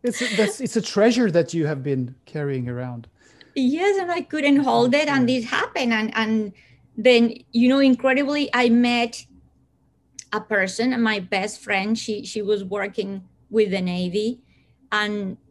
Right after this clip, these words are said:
Speaker 2: we met, and it was amazing because she was very spiritual too. And so that connection started, and it's when the Beings of Light told me for the first time in all those years, because I always,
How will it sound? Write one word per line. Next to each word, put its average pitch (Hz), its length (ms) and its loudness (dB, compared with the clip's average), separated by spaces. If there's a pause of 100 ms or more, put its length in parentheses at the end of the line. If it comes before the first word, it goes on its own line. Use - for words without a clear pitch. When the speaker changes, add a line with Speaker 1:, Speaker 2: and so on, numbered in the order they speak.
(140)
Speaker 2:
we 226 200 0
met, 220 580 0 (120)
and 185 380 -2
it - 320 -6
was 254 140 -2
amazing 240 440 0
because 196 320 -4
she 226 140 -4
was 233 180 -2
very 220 300 -2
spiritual 247 680 -6
too. 320 380 -6 (500)
And 226 100 -14
so 220 160 -4
that 214 360 -6
connection 226 580 -2
started, 202 560 -4 (100)
and 214 180 -4
it's 220 200 -2
when 220 160 2
the 208 80 4
Beings 208 400 -6
of 196 100 -4
Light 190 260 -4
told 196 240 -8
me 196 140 -6
for 208 240 -4
the 196 140 -4
first 190 280 -10
time 202 200 -4
in 185 120 0
all 214 300 -2
those 247 180 -4
years, 262 240 0
because 226 420 0
I 226 120 0
always, 240 480 2